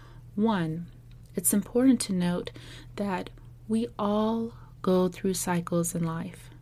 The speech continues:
Everything that happens to us and for us is in a certain cycle.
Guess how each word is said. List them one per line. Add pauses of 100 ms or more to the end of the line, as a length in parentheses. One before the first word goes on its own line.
(440)
Everything
that
happens (480)
to
us
and
for
us (400)
is (160)
in
a
certain
cycle.